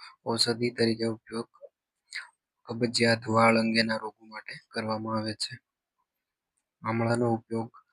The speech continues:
વાયુ પિત્તને દૂર કરે છે, પાચક ક્રિયામાં પણ ઉપયોગી બને છે, જેથી કરીને આમળાનો ઔષધિ તરીકે ઉપયોગ કરવામાં આવે છે. આવા જ ઇન્ફોર્મેટિવ વીડિયો જોવા માટે YouTube ચેનલને સબસ્ક્રાઇબ કરો અને Instagram પેજને ફોલો કરો.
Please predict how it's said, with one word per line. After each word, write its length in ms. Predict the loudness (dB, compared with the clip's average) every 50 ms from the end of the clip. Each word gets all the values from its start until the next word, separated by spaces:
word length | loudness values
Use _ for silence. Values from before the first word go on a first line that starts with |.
| _ _ _ _ _ -6 -2
વાયુ 320 | 2 2 4 4 2 0
પિત્તને 500 | -2 -4 -12 -12 _ -8 -4 -4 -4 -2
દૂર 260 | -2 -4 -4 -4 -4
કરે 280 | -4 -2 0 0 0 0
છે, 300 | -2 -4 -6 -6 -8 -10 _ _ _
પાચક 320 | -8 -8 -6 -6 -8 -12 -12 -8
ક્રિયામાં 400 | -4 -2 0 0 2 0 -2 -2
પણ 200 | -2 -4 -4 -4 -6 _ _ -18
ઉપયોગી 400 | -18 -10 -4 -4 -2 -2 -2 -2
બને 280 | -2 -2 -2 -2 -4 -6
છે, 180 | -8 -10 -8
જેથી 260 | -4 -4 -4 -4 -6
કરીને 400 | -14 -14 -14 -14 -12 -10 -10 -10 -12 -12 _ _ -10
આમળાનો 560 | -8 -6 -4 -2 0 0 0 0 -2 -4 -6 _ _ -12
ઔષધિ 360 | -10 -8 -6 -6 -8 -8 -10
તરીકે 360 | -10 -8 -6 -6 -6 -4 -4 -6
ઉપયોગ 280 | -6 -8 -12 -20 -20 _
કરવામાં 500 | -12 -10 -8 -8 -6 -8 -8 -10 -12 -10
આવે 240 | -10 -10 -8 -8 -8
છે. 180 | -10 -12 -14 -16 -18 _ _ -16 -14 -12 -10 -10 -12 -12 _ -8 -4
આવા 200 | -2 0 0 0
જ 100 | 0 0
ઇન્ફોર્મેટિવ 680 | 0 0 0 0 -2 0 0 0 0 2 0 0 0
વીડિયો 260 | 0 -2 -2 -4 -6
જોવા 280 | -6 -8 -10 -10 -8 -8
માટે 280 | -8 -8 -10 -10 -14 -20 _ _ -20 -20 -20 -20 _ _ -8
YouTube 260 | -8 -6 -8 -10 -10
ચેનલને 420 | -6 -4 -2 -2 -2 -2 -2 -2
સબસ્ક્રાઇબ 500 | -2 -2 -2 -2 -2 -2 -2 -2 -2 -2
કરો 320 | -2 -6 -8 -8 -8 -8 -8
અને 300 | -10 -10 -8 -8 -6 -6 -6
Instagram 640 | -6 -6 -6 -6 -6 -6 -4 -2 -2 -2 -2 -4
પેજને 340 | -6 -6 -8 -8 -8 -12 -14
ફોલો 320 | -14 _ -16 -16 -16 -16 -16
કરો. 360 | -16 -16 -16 -16 -16 -18